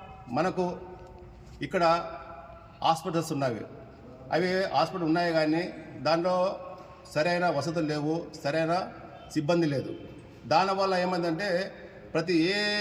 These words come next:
బీదవాడు హాస్పిటల్కి పోయినా కూడా అక్కడ వాళ్ళు కర్నూలుకు రిఫర్ చేస్తున్నారు,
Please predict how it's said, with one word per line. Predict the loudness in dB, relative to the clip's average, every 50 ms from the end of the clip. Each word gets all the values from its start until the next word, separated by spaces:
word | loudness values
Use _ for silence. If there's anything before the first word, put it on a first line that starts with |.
| 0 0 -2 -2 -6 -8 -6 -2 0
బీదవాడు | 2 4 4 4 4 4 4 4
హాస్పిటల్కి | 4 2 4 4 4 4 4 4 2 -2 -4 -2 0
పోయినా | 0 2 4 4 4
కూడా | 4 2 2 2 2 2 0 -4 -10 -12 -14 -14 -16 -16 -10 -4 -2
అక్కడ | -2 2 4 4 6 6 6 6 4 6
వాళ్ళు | 4 4 4 4 4 4 2 2 2 2
కర్నూలుకు | 2 2 2 2 0 0
రిఫర్ | 2 2 2 0
చేస్తున్నారు, | 0 -2 -4 -6 -6 -6